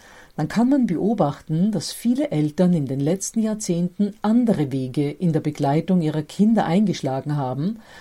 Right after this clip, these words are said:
als das ihre eigenen Eltern bei ihnen getan haben. Und vieles davon kann ich wirklich nur begrüßen.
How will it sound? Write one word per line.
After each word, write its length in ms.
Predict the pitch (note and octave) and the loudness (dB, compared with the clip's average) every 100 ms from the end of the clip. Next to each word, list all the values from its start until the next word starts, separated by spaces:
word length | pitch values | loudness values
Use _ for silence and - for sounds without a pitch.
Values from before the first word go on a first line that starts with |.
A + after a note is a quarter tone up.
| - - | -14 0
als 300 | E3 E3 - | 2 2 0
das 340 | E3+ A#3+ - | 0 -2 -4
ihre 300 | F#3 E3+ - | 0 0 2
eigenen 420 | F3 G3+ G3 D#3+ | 2 4 2 0
Eltern 440 | C#3+ C#3+ D#3 D#3+ E3 | -2 -2 -2 -4 -2
bei 100 | G3+ | -2
ihnen 320 | G#3+ A#3 E3+ | 0 2 2
getan 480 | C3 C3+ D3 B2+ A#2+ | -2 -4 -6 -6 -6
haben. 340 | C3 B2 - _ _ _ _ _ _ _ _ | -8 -8 -14 _ _ _ _ _ _ _ _
Und 220 | - F#3 - | 4 4 4
vieles 420 | - A#3 A3 G#3 | 2 4 4 2
davon 420 | E3+ - D3 D3 | 0 0 -2 -2
kann 180 | - E3+ | 0 2
ich 160 | - | 4
wirklich 300 | F#3 F#3+ D#3+ | 2 4 0
nur 100 | D#3+ | 0
begrüßen. 640 | C#3+ D3+ D#3+ D3+ - - | -2 0 2 0 -2 -10